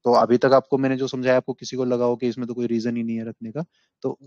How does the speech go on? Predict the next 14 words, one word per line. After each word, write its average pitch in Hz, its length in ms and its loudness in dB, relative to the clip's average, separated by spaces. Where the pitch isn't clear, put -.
अभी 113 220 2
अनम्यूट 117 360 0
करके 117 240 -2
बोल 117 220 0
सकता - 280 -8
है, 156 120 -2
नहीं 120 140 -4
तो 165 200 -6
चैट 113 280 2
में 104 120 -8
डाल 107 160 -10
दो, 92 140 -18
ग्रुप 107 200 -14
में। 104 60 -20